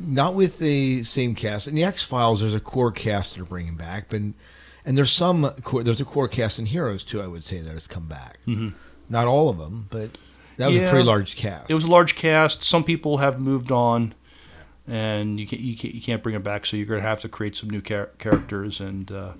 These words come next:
Speaker 1: Yeah.
Speaker 2: uh, but, but, but what
Speaker 1: The
Speaker 2: the
Speaker 1: cheerleaders in Nashville and, you know, stuff like that. So.
Speaker 2: <laughs> Right.
Speaker 1: <laughs> So.
Speaker 2: But,
Speaker 1: But
Speaker 2: uh, so, but yeah, uh, I'm optimistic so far that, uh, uh, Agents,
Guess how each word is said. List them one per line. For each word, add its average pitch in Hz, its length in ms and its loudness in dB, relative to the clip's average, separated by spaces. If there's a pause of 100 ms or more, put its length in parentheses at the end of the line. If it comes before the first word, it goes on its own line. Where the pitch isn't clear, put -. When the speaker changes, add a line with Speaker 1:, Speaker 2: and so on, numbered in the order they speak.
(140)
Speaker 1:
Yeah. 85 120 -12 (340)
Speaker 2:
uh, 110 80 -8
but, 120 240 -6
but, 131 260 -6
but 131 120 2
what 139 140 2
Speaker 1:
The 127 60 0
Speaker 2:
the 147 60 2
Speaker 1:
cheerleaders 123 500 4
in 98 80 -2
Nashville 76 640 -10
and, 73 320 -16
you 76 80 -12
know, 73 60 -12
stuff - 220 -12
like 143 160 0
that. - 220 -16
So. - 120 -14
Speaker 2:
<laughs> 113 40 -4
Right. 120 320 2 (200)
Speaker 1:
<laughs> 120 240 2
So. 98 180 -10 (1000)
Speaker 2:
But, 110 180 -2
Speaker 1:
But 117 40 -8
Speaker 2:
uh, 107 120 -4 (720)
so, 139 300 0 (320)
but 139 120 -2
yeah, 127 180 8
uh, 117 400 2 (540)
I'm 139 220 -2
optimistic 127 580 0
so 117 140 0
far 107 260 0
that, 101 280 -6
uh, 98 240 -8 (400)
uh, 104 140 -12
Agents, 117 360 0